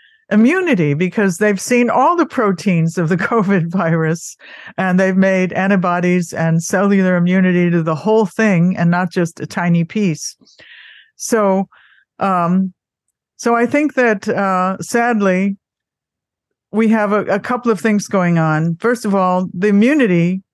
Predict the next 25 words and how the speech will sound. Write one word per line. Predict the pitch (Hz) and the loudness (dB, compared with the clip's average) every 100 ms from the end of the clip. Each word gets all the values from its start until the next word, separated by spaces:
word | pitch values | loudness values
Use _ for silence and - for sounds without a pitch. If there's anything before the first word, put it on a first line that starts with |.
| _ - | _ -4
to | 214 | 0
the | 180 | 0
virus | 165 180 196 175 165 - | 0 0 0 0 -2 -2
is | 175 160 | -4 0
very | 180 190 | 0 0
poor | 175 - 214 190 151 | -2 -2 0 2 0
from | 156 170 | -2 -2
these | 156 151 | -2 -2
vaccines | 160 151 143 - 165 147 - | -4 -4 -4 -2 -2 -2 -2
and | 185 170 | -2 -2
very | 160 196 196 175 170 _ _ | 0 0 0 -2 -4 _ _
short | - - 202 175 | -14 -2 0 0
term, | - 214 180 143 143 - - _ | -4 -2 0 -2 -4 -10 -20 _
because | 196 220 196 | -4 -2 -2
antibody | 190 226 226 208 196 | -2 0 0 0 -2
production | 190 185 175 - 180 | -2 -2 -2 -4 -2
will, | 165 165 160 | 0 0 -2
will | 175 175 | -2 -2
go | 175 165 | 0 0
away | 160 170 175 160 | 0 0 0 0
in | 151 | -2
a | |
few | 156 165 | -4 -4
months. | 147 147 143 139 - - _ _ _ _ _ _ | -2 0 -2 -4 -12 -20 _ _ _ _ _ _
Uh, | - 156 143 135 | -4 -2 -2 -4